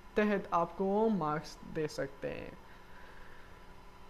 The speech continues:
इसमें एक चीज़ ये भी है कि अगर आपकी सेवेंटी की जो practical वाइवा है, जो आज की है, अगर इसमें कोई बंदा fail हो गया तो उसकी वो paper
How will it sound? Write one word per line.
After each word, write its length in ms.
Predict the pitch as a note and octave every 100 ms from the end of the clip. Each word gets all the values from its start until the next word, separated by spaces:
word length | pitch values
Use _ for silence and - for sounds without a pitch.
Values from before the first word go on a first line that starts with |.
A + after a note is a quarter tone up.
| - -
इसमें 340 | A#3+ - C#4+ C#4
एक 300 | B3+ A3 A3
चीज़ 320 | B3+ A3+ F3
ये 200 | G3+ F#3+
भी 160 | D#3
है 320 | D3+ D#3 C#3+ D#3+
कि 60 | F#3
अगर 440 | F3+ G#3 C4 - G3
आपकी 460 | F#3+ G3+ - A3+
सेवेंटी 920 | G#3+ - A3 A3+ B3 A3+ A#3 A3 A3 G#3+ - - -
की 100 | G3+
जो 160 | F3
practical 760 | F3+ - G#3+ G#3+ A#3+ - G#3 E3+
वाइवा 480 | D3 E3+ G3 A3+ A#3
है, 260 | G#3 G3+
जो 180 | F3 D#3+ -
आज 240 | G#3+ -
की 160 | - G3+
है, 220 | G3+ - -
अगर 380 | G3 A3+ C4+ -
इसमें 440 | F#3+ - G3 F#3+
कोई 180 | F#3+ F3+
बंदा 600 | D#3 D3 E3 G3 E3+ D#3
fail 340 | D#3+ - F#3+ F#3+
हो 220 | F3 G3+
गया 360 | G3 D#3+ D#3 - - - - -
तो 60 |
उसकी 680 | G3 - A3+ - - B3+ B3 B3 - - -
वो 320 | F3 G#3+ C#4+
paper 640 | F#4 - G3+ G3+ - G#3